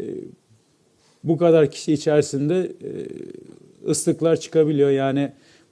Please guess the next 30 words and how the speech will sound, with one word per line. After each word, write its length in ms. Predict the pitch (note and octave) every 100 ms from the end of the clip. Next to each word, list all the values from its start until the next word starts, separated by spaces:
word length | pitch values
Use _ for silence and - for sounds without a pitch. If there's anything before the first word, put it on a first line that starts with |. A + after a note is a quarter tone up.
| -
bunun 300 | C#3+ D#3+ E3
çoğunluğun 540 | E3 D#3 D#3 D#3+ F3
olmadığını 540 | E3 D3+ D3 C3+ C#3 C3+
görüyoruz. 440 | B2+ C3 D3 C#3+
Daha 200 | D3 D3
azınlığın 500 | C#3 B2 D3 D#3 D#3
olduğunu 420 | D3+ C3+ C3 B2+
görüyoruz. 480 | A#2+ A#2+ B2+ F3 - _ _ _ -
Bu 140 | -
azınlığın 460 | C#3+ B2+ D3+ E3 E3+
olduğunu 520 | D#3+ D3+ D3 D#3 D#3+
görmek 460 | D3+ D3+ E3 D3+ D3+
de, 220 | F3+ F3+ -
e, 200 | B2 B2
bir 60 | D3
yandan 380 | C3+ C3+ E3 C#3+
bize 160 | D#3
moral 300 | D#3 D3+ D3+
oluyor. 240 | C#3 C3 D3+
Yani 360 | C#3 C3 C3 - _ _ _ -
burada, 400 | C#3 B2+ C#3+ - -
e, 320 | A#2+ A#2+ A#2+ G2+ - - _
iyi 180 | C#3+ E3
olan 240 | D#3+ D#3 D3+
yanından 520 | D3+ D3+ D3+ D#3 D3
bakıyorum. 460 | C#3 - C#3+ E3
Yani 180 | C#3+ C3
taraftarımızın 840 | C#3 C#3 C3+ D3 C#3+ C#3+ C#3 D#3
bize 220 | C3 D3 C3+
desteği, 540 | C#3+ - C#3+ D#3+